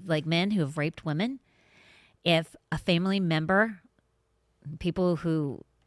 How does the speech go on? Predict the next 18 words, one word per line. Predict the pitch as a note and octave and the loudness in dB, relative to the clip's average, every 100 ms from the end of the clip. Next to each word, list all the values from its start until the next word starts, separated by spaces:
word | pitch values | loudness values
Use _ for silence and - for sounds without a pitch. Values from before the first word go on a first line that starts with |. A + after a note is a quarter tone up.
| _ _ _ - | _ _ _ -8
do | D#3 D3+ | -2 -2
sex | - E3 - | 0 -2 -2
crimes, | - F3 D#3 | -4 -2 0
they | |
need | D3+ D3 | 0 0
to | |
think | C3+ C#3+ | -2 -6
about | C3+ A2+ | -6 -10
this | - G#2+ - | -10 -10 -8
'cause | C#3 A2+ - - - | -6 -6 -10 -14 -6
people | E3 D#3 | -4 -2
are | C3+ | -4
finding | - D3 D3 C3+ | -6 -6 -4 -4
them, | C3 B2 | -6 -6
like, | A2+ G#2+ - - - _ - - _ _ _ _ _ - - - - | -8 -12 -18 -20 -20 _ -20 -20 _ _ _ _ _ -20 -20 -20 -14
so | - E3+ E3 D#3+ - _ _ _ _ _ _ - - - | 0 4 4 2 -8 _ _ _ _ _ _ -18 -16 -2
if | F3 E3 D#3 - | 2 2 0 -8
you, | - D#3+ F3 F3+ F#3 F#3 F3+ F#3 F#3 | -4 2 4 4 4 4 2 0 -2